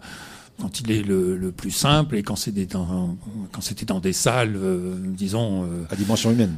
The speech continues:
Speaker 1: à dimension humaine et pas du tout les stades. Euh, j'aime pas du tout.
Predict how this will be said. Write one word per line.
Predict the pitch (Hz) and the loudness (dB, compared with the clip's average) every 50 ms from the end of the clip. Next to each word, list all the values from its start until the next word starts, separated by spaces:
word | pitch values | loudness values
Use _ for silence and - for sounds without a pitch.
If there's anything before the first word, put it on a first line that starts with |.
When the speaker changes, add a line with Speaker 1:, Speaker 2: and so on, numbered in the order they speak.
| 80 98 107 | -4 -4 -4
Speaker 1:
à | 104 | -2
dimension | 101 107 113 101 95 98 - - 135 127 | 0 0 -2 0 0 0 0 2 2 2
humaine | 120 117 117 113 101 92 98 | 4 4 4 4 4 2 0
et | 92 | 0
pas | 92 - 104 | 0 0 0
du | 90 92 90 | 0 0 -4
tout | - - 113 | -4 -2 -2
les | 101 98 | -2 -2
stades. | 90 - - - - 117 117 117 117 107 98 92 90 | -2 -4 -2 0 0 0 2 0 -2 -4 -6 -8 -6
Euh, | 92 90 85 - - - - | -6 -8 -8 -8 -10 -12 -6
j'aime | 98 95 | -4 -4
pas | 87 - 90 | -4 -4 -4
du | 87 101 | -4 -6
tout. | 101 - - | -6 -6 -10